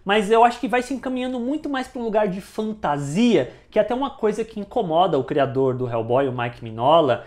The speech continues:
e aí o Del Toro nunca conseguiu terminar a sua trilogia. Em dois mil e dezenove tentam rebutar o Hellboy com a direção do Neil Marshall, que é um diretor proveniente ali de terror, de certa forma, porque em dois mil e cinco ele fez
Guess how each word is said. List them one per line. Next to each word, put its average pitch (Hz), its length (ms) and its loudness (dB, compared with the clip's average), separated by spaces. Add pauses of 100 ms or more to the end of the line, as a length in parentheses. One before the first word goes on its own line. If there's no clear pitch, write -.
(260)
e 190 120 2
aí 202 140 10
o 202 160 2
Del 180 260 6
Toro 202 200 0
nunca 208 200 -4
conseguiu 202 380 -6
terminar 214 600 -2
a 202 120 -8
sua 214 260 -4
trilogia. 196 720 2
Em 214 80 2
dois 226 160 6
mil 240 140 0
e - 20 0
dezenove 214 380 0
tentam 277 320 2
rebutar 196 600 4
o 160 80 2
Hellboy 156 460 4
com 185 160 -4
a 180 60 0
direção 170 400 -4
do 165 100 -2
Neil 180 160 -2
Marshall, 175 480 2 (280)
que 220 100 0
é 254 40 6
um 320 140 0
diretor 262 640 2
proveniente 226 680 -2
ali 208 200 0
de 165 260 -8
terror, 247 380 0
de - 80 -10
certa 196 180 -4
forma, 233 300 0
porque 190 200 -12
em 180 60 -6
dois 170 180 0
mil 175 120 -2
e - 20 -4
cinco 175 240 -10
ele 165 80 -6
fez 160 300 0